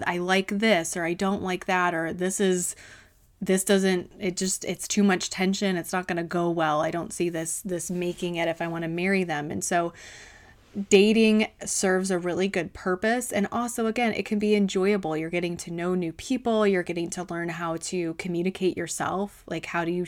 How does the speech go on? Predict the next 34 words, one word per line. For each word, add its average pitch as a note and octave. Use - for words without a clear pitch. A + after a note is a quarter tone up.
answer F3+
questions G3
about G3
you? F#3
What -
are F3
you F#3
comfortable G#3+
sharing? F#3+
Um, E3+
how F#3+
do G3
you F#3
handle F#3
different F#3
social F#3
situations E3+
if D#3
you're E3+
going E3
to F3
a E3+
get-together F3
together E3
versus E3+
you're F#3
going E3+
to F#3+
dinner G3+
together? E3
There's F3+
all G#3
these G#3+
different F3+